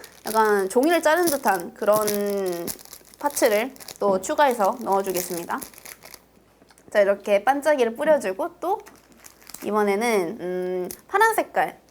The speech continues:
반짝이를, 반짝이 가루예요, 이거는. 가루를 뿌려주도록 하겠습니다. 가루를 좀 많이. 헉!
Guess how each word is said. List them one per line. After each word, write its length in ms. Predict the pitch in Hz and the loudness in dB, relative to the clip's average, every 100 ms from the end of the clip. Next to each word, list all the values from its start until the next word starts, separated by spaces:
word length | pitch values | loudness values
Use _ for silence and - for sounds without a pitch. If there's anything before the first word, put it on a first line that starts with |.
| _ - | _ -4
반짝이를, 680 | 277 269 254 185 202 330 - | 0 2 2 0 0 -4 -4
반짝이 360 | 320 359 403 240 | -2 2 2 2
가루예요, 480 | - 214 269 220 175 | 2 2 4 4 4
이거는. 360 | 175 170 160 - - _ | 2 -2 -4 -10 -16 _
가루를 400 | - 214 254 220 220 | -2 0 2 0 0
뿌려주도록 580 | 285 269 208 190 220 | 2 2 2 0 0
하겠습니다. 640 | 214 226 214 185 185 117 147 - _ _ _ _ _ _ _ _ _ _ _ _ _ _ _ _ _ _ _ _ _ _ _ _ _ _ | -2 -6 -6 -6 -6 -8 -10 -14 _ _ _ _ _ _ _ _ _ _ _ _ _ _ _ _ _ _ _ _ _ _ _ _ _ _
가루를 640 | - 208 196 196 254 277 | -12 -6 -4 0 2 0
좀 160 | 262 220 | -2 -4
많이. 500 | 180 175 180 220 359 - _ _ _ _ 381 | -2 -2 -4 -4 -6 -12 _ _ _ _ -6
헉! 220 | 466 | -6